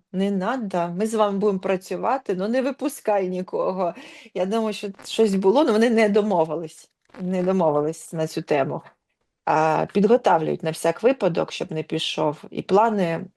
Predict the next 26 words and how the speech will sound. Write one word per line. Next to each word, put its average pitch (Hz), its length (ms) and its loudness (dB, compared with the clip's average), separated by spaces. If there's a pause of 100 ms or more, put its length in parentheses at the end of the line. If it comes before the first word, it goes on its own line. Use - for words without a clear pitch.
(680)
плани 269 320 4
у 196 60 -4
Путіна 196 340 -2
йти, 185 200 0
він 185 120 2
не 214 80 2
збирається 214 460 0
закінчувати 175 580 -4
війну. 160 340 -4 (280)
Тут 247 180 0
є 247 300 4 (280)
для 226 260 4
нас, 330 500 -2 (420)
ну 202 180 0
як, 185 440 2
це 196 180 -2
не 190 220 0
можна 254 280 0
сказати, 160 240 -6
що - 120 -8
плюс, 160 460 -6 (380)
але 185 260 4
коли 220 420 4 (100)
Путін 233 440 -2
піде 208 580 0
туди, 220 280 -2